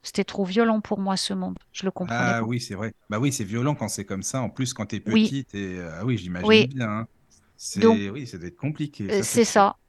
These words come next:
Speaker 1: Et donc, j'ai eu un énorme choc, euh, euh, à vingt, attends, c'était que je... ça, parce que j'ai... j'ai perdu la mémoire, euh, après, donc, euh,
Speaker 2: Ah oui, je comprends.
Speaker 1: c'est revenu
Speaker 2: Bah,
Speaker 1: petit
Speaker 2: c'est
Speaker 1: à petit, mais,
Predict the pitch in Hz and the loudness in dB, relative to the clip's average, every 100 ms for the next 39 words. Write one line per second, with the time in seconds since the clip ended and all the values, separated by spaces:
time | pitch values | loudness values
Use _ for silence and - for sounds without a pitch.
0 | _ - 208 214 202 233 226 220 214 220 | _ 2 4 4 4 4 4 4 4 4
1 | 214 202 214 233 240 220 208 - - 226 | 4 2 2 4 2 2 0 0 2 0
2 | - 208 202 196 190 185 180 180 180 180 | 0 -4 -2 -2 -2 -2 -4 -4 -6 -10
3 | - - _ - - - - _ _ _ | -14 -20 _ -20 -20 -20 -20 _ _ _
4 | _ - 180 170 175 190 - - - 101 | _ -4 -2 -2 -2 -4 -6 -8 -8 -12
5 | - - 175 170 170 175 190 196 - - | -6 2 4 4 2 0 2 2 0 -12
6 | - - - 202 185 - - 196 - - | -20 -20 -10 -8 -8 -8 -8 -8 -4 -2
7 | 185 185 - - 196 170 - 175 185 180 | -2 -4 -10 -4 0 0 2 2 2 2
8 | 196 - 123 - 190 214 196 202 208 190 | -2 -6 -2 0 2 4 4 4 6 6
9 | 196 196 220 208 196 185 185 185 - - | 6 4 4 4 2 0 0 -2 -4 -4
10 | 202 180 185 - 196 110 214 208 - 190 | -4 -2 -6 -4 -4 -2 -2 -4 -8 -12
11 | - 220 196 220 226 220 233 226 214 - | 4 6 8 8 8 6 2 4 4 4
12 | 240 226 202 | 2 4 2